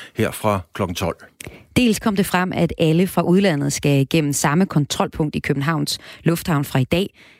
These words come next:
Speaker 2: Alle skal paskontrolleres, og der vil opstå situationer i løbet af det næste døgn, hvor der vil være kø for indrejsende. Det fortæller Rasmus Skovgaard fra Københavns Politi.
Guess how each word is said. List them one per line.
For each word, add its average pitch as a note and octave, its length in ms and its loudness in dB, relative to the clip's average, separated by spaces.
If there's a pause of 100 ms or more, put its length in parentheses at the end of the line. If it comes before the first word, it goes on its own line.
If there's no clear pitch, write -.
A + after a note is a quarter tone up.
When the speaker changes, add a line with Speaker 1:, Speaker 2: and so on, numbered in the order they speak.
(160)
Speaker 2:
Alle F3 200 2
skal C#3+ 260 -4 (220)
paskontrolleres, E3+ 920 2 (360)
og - 120 -2
der F3+ 80 2
vil E3+ 120 0
opstå E3+ 320 -2
situationer E3+ 640 2
i D3+ 80 2
løbet F3 280 0
af - 100 0
det C#3+ 100 2
næste D#3+ 260 2
døgn, D#3 300 0
hvor C#3+ 140 0
der C#3+ 100 0
vil C3+ 160 2
være B2+ 180 2
kø - 220 0
for - 180 -8
indrejsende. D3 540 2 (300)
Det E3+ 100 2
fortæller D3 460 0
Rasmus C3+ 280 0
Skovgaard F#3 480 0
fra C#3 200 -2
Københavns C3+ 580 -2
Politi. D3 440 2